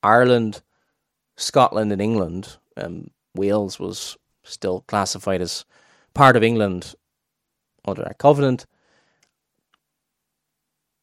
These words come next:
We swore as nations, and I say nations,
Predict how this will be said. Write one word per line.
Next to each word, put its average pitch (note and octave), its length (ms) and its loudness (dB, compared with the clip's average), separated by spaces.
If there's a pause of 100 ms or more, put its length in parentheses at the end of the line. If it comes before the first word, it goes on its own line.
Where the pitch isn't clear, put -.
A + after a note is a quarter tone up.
(1900)
We D#3 200 4
swore D3 1000 6 (1300)
as C#3 220 6
nations, A#2+ 840 2 (4000)
and - 120 -8
I - 20 -6
say C#3+ 160 0
nations, C#3 800 -2